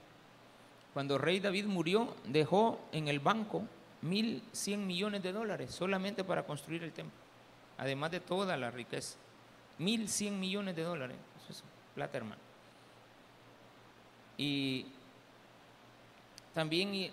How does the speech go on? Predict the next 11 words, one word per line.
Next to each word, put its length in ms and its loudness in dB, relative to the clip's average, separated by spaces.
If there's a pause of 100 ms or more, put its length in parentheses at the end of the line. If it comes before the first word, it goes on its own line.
hizo 240 0
lo 120 0
mismo 380 -2
con 340 -6 (2500)
Salomón. 560 -2 (560)
Lo 120 0
nació 400 0
en 100 -2
una 240 0
cuna 440 0
rica, 400 -2